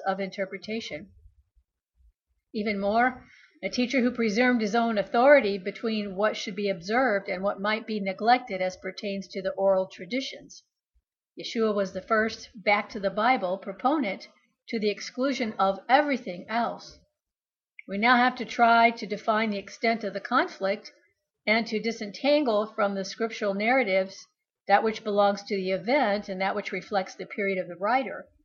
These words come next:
Remember that all the writings available to us today are numerous copies of the original manuscripts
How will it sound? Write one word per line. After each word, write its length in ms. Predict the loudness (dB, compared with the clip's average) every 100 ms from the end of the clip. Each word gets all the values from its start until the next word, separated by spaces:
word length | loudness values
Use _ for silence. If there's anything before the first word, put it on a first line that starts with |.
| _ -20 -20 _ _ -4
Remember 440 | 4 6 6 4
that 300 | 6 8 8
all 240 | 8 8 8
the 100 | 8
writings 400 | 6 6 4 -2
available 480 | 0 0 0 0 -2
to 120 | 0
us 180 | 0 0
today 560 | -6 -2 2 2 0 2
are 340 | 4 4 4 0
numerous 500 | -2 0 2 2 0
copies 720 | 4 4 4 -2 -4 -6 -14 _ _ _
of 140 | 2 2
the 140 | 2
original 480 | 0 0 2 0 2
manuscripts 920 | 2 2 2 0 -2 -2 -2 -4 -12